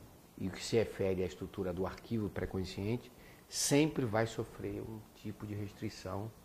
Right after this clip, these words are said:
dos padrões morais e dos padrões que foram idealizados como bons para reger a nossa vida, né?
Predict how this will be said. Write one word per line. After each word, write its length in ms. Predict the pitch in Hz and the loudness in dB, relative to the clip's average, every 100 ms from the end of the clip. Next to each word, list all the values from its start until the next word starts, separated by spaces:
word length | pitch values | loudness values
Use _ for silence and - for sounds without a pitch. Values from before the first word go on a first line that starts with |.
| - - - - - | -20 -20 -20 -20 -10
dos 220 | 82 101 | -2 -2
padrões 380 | - 113 98 104 | 4 4 6 4
morais 680 | 110 110 95 92 98 101 104 101 - - - | 4 4 4 2 0 -2 -4 -10 -16 -18 -8
e 60 | - | -4
dos 220 | 92 92 | -4 -2
padrões 400 | 117 98 87 95 | 0 2 2 -2
que 80 | - | -2
foram 220 | - 98 | 0 0
idealizados 640 | 95 104 104 90 90 95 | 4 2 2 0 -2 -2
como 300 | - 107 110 - - - - | -4 -2 -2 -4 -12 -16 2
bons 540 | 101 127 123 120 - - - - | 12 12 12 8 -2 -12 -16 -14
para 140 | - 104 | -6 0
reger 280 | 98 92 104 | 0 2 0
a 20 | |
nossa 260 | 101 - | 0 0
vida, 320 | 92 82 76 85 | -2 -2 -6 -2
né? 160 | 113 | -2